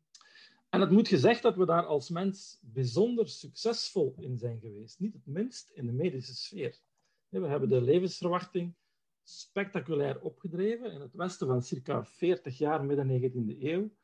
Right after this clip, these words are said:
tot ruim tachtig jaar op dit ogenblik. Dat was zelfs enkele decennia geleden nog ondenkbaar. Maar ik denk dat dat slechts het al-,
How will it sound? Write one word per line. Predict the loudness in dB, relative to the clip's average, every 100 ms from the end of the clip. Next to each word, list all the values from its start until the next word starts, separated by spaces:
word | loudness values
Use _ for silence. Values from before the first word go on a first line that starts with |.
| _ _ _
tot | -2 0
ruim | 2 2 2 -2
tachtig | -4 -6 -6 -4
jaar | 0 0
op | 0 -4
dit | -6 -4
ogenblik. | -2 0 -2 -4 -8 _ _ _
Dat | -4 0
was | 0 0
zelfs | -4 -4 -6
enkele | -8 -2 0
decennia | 0 -2 -2 0
geleden | 2 2 2 0
nog | -4 _ _ _ _ _ _ 2
ondenkbaar. | 4 4 4 2 2 -2 -2 -6 _ _ _ _ _ _ _ _ _ _ _
Maar | 4
ik | 6
denk | 6 4
dat | 2
dat | 0
slechts | 0 0
het | -4 -10 2
al-, | 6 6 4